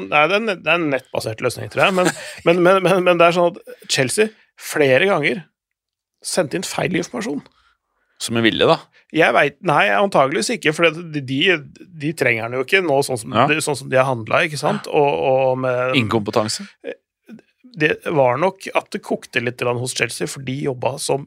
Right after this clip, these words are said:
Speaker 1: et pisket skinn for å få Enzo Fernandes over, over linja før midnatt, ikke sant? Og det er en milliarddeal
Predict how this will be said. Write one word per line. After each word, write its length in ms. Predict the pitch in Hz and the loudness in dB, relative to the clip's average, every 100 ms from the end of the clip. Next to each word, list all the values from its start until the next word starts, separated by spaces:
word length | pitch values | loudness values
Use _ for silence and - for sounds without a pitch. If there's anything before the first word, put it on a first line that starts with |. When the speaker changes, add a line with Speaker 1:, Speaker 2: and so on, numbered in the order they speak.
| - | -8
Speaker 1:
et 140 | 147 - | -8 -4
pisket 360 | 151 - - | -4 -2 -2
skinn 300 | - - 196 170 | 0 0 -2 -2
for 140 | 151 | -4
å 60 | 135 | -2
få 260 | 135 131 | 0 2
Enzo 240 | 135 113 123 113 | 0 -2 -8 -6
Fernandes 480 | 127 120 120 120 - | -8 -6 -6 -6 -4
over, 260 | 123 123 127 135 | -2 -2 -2 0
over 180 | 127 127 | 0 2
linja 360 | 135 123 123 135 _ _ _ - - _ | 0 0 -4 -6 _ _ _ -20 -20 _
før 240 | - 131 127 | -2 0 2
midnatt, 460 | 117 113 - - - _ _ _ _ - | 0 -4 -6 -12 -20 _ _ _ _ -8
ikke 140 | 131 | -4
sant? 260 | 139 165 - - | -2 -2 -4 -2
Og 100 | 143 | 2
det 80 | |
er 160 | 135 127 | 4 4
en 160 | 135 139 | 0 -2
milliarddeal 920 | 139 135 120 120 127 127 127 127 117 | 2 2 2 0 -10 -6 0 0 0